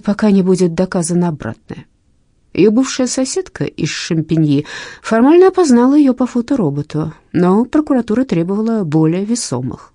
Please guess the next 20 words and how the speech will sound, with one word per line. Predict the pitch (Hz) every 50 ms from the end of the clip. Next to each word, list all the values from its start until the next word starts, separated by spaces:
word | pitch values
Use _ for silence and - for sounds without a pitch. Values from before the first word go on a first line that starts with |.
| -
доказательств. | 156 143 151 151 - 139 135 - - - - - - - - - _ _ _ _ _ _ _ _ _ _ _ _ _ _ _ _ _ _ -
На | - 143 156
складе | 165 - - 240 269 294 320 311
в | -
Пантене | - 311 294 285 - 247 262 285 330 311 - - - - - - - - - - -
нашли | 220 240 - 285 311
следы | 349 - - 294 285 233 240
крови, | 233 - 214 214 220 226 285
волосы | 302 247 202 196 202 214 226 226 - - 285 285 - - -
и | 196 180
прочий | - 175 190 220 - - 285
органический | 277 240 208 190 180 190 - - - - 247
материал. | 233 233 233 - 202 170 160 151 147 151 196 247 _ _ _
Анализы | - 156 151 147 156 185 202 - 262
подтвердили, | 254 - - 233 - - - 170 151 139 139 143 170 220
что | - - - 202
это | 208 214 - 233 220 220 - _ _ _ _
та | - 233 220
самая | - - 208 202 208 220 220
женщина, | 196 151 127 131 - - - 135 135